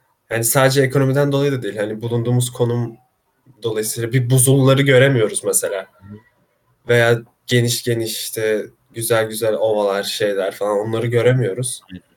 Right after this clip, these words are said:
Speaker 1: O şekilde şeyler isterdim. O oralarda gezinmek böyle.
Speaker 2: Ha, gerçek olmayacak ki.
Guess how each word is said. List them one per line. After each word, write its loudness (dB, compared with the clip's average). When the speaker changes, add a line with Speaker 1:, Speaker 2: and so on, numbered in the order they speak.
Speaker 1:
O 2
şekilde 0
şeyler 2
isterdim. -6
O 6
oralarda 6
gezinmek 0
böyle. 0
Speaker 2:
Ha, 2
gerçek -4
olmayacak -6
ki. -20